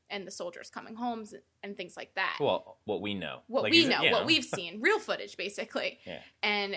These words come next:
Speaker 1: it kind of leads to all of this, like, conspiracies and, you know, this resistance trying to bring down, um, those powers. And, you know, our main characters kind of get wrapped up in it. And,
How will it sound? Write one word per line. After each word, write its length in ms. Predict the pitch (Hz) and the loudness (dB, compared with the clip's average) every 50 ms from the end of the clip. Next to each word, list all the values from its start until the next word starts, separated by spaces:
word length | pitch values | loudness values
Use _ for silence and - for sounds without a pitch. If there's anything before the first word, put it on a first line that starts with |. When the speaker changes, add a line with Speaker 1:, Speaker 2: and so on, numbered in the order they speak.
| - - | -6 -6
Speaker 1:
it 140 | 208 208 | -6 -6
kind 200 | - - 254 247 240 | -2 -2 0 0 0
of 80 | 214 | -2
leads 280 | 208 220 233 233 220 - | -2 -4 -4 -4 -6 -6
to 100 | - - | -6 -4
all 380 | - - 202 196 196 196 196 196 | -2 0 0 0 0 0 -2 -4
of 100 | 190 185 | -6 -6
this, 300 | 185 185 190 - - - | -8 -6 -6 -6 -8 -8
like, 180 | - 185 180 - | -8 -10 -10 -10
conspiracies 1500 | - 226 208 208 - - - 294 277 269 254 247 254 254 - 254 240 240 233 233 233 233 226 226 226 226 226 220 220 - - | -10 -10 -6 -6 -6 -4 -2 0 2 2 2 2 0 -2 -4 -4 -4 -4 -4 -4 -6 -6 -6 -8 -8 -8 -8 -8 -8 -6 -4
and, 400 | - 185 185 185 185 185 196 185 | -2 -2 -2 -2 -2 -6 -10 -12
you 140 | - - 208 | -8 -8 -6
know, 120 | 185 175 | -6 -6
this 200 | 175 185 190 - | -6 -8 -8 -6
resistance 840 | - 202 202 208 226 226 220 - - 220 214 208 202 196 220 - - | -6 -6 -4 -4 -4 -4 -4 -4 -4 -4 -6 -6 -6 -6 -6 -8 -10
trying 320 | - - 214 196 185 190 202 | -8 -6 -6 -6 -6 -6 -8
to 160 | - - 196 | -10 -10 -10
bring 360 | 190 196 208 208 202 208 214 | -10 -6 -4 -4 -4 -4 -6
down, 580 | 208 208 208 202 196 202 196 196 190 190 196 208 - - _ _ _ _ - | -6 -2 0 0 2 2 0 -2 -4 -6 -10 -14 -18 -20 _ _ _ _ -6
um, 400 | - 196 180 175 175 - - - - _ _ _ _ - | -4 -4 -4 -4 -6 -8 -10 -14 -18 _ _ _ _ -6
those 260 | 196 208 196 196 - | -4 -4 -4 -4 -6
powers. 640 | - - 185 185 - 220 214 - - - - - - - _ _ _ _ _ - | 0 2 2 2 2 0 -4 -8 -10 -10 -12 -16 -20 -20 _ _ _ _ _ -8
And, 360 | 185 185 175 175 180 175 - | -8 -8 -8 -10 -14 -16 -14
you 140 | - 226 220 | -10 -8 -6
know, 80 | 202 185 | -4 -4
our 140 | 185 180 | -4 -4
main 220 | 190 196 196 196 202 | -4 -6 -6 -6 -6
characters 460 | - 202 185 185 190 196 185 175 185 | -6 -4 -4 -4 -4 -6 -8 -8 -8
kind 160 | - - 190 190 | -8 -12 -12 -12
of 80 | 190 | -12
get 200 | 185 180 - - _ _ _ | -12 -12 -14 -14 _ _ _
wrapped 300 | 214 202 185 185 - - | -6 -4 -4 -4 -6 -10
up 140 | 180 185 - _ | -12 -12 -12 _
in 140 | - - 127 | -14 -12 -12
it. 140 | 110 101 - - _ _ _ _ _ _ _ _ _ _ _ _ _ _ _ _ _ - _ _ - | -12 -14 -14 -16 _ _ _ _ _ _ _ _ _ _ _ _ _ _ _ _ _ -20 _ _ -2
And, 420 | 226 220 214 202 196 202 202 - | 0 0 0 0 -2 -4 -8 -10